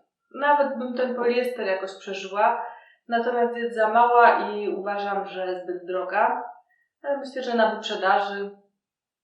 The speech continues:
zobaczymy. Zobaczymy, co to będzie. Bo pomimo tego poliestru, to ona jest taka dosyć zwiewna i przewiewna, więc nie powinno to jakoś bardzo przeszkadzać.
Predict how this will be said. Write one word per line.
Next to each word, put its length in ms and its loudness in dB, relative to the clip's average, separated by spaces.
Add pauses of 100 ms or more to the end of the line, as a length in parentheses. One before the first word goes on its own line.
(220)
zobaczymy. 680 -8 (280)
Zobaczymy, 560 2
co 120 -8
to 160 -4
będzie. 500 -6 (580)
Bo 120 -8
pomimo 340 4
tego 300 -2
poliestru, 720 -4
to 380 -10 (640)
ona 160 2
jest 120 0
taka 220 0
dosyć 260 -6
zwiewna 540 0
i 20 -6
przewiewna, 640 -4
więc 180 -10
nie 120 -12
powinno 460 -12
to 60 -12
jakoś 260 -14
bardzo 540 -8 (400)
przeszkadzać. 680 -14